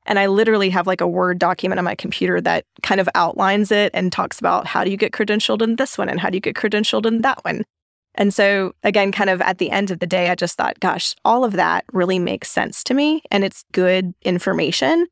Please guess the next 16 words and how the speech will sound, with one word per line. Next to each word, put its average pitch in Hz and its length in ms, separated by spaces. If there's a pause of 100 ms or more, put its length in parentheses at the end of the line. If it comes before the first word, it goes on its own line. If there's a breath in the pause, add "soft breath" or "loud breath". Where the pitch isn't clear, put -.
(120)
It's - 180
not - 160
controversial - 800
for 214 160
most 208 240
people. 220 360 (360)
And 196 240
so, 180 360
um, 190 320 (280)
that's 190 240
just - 220
where 190 140
I 175 80
decided 180 380
to - 120
start. - 360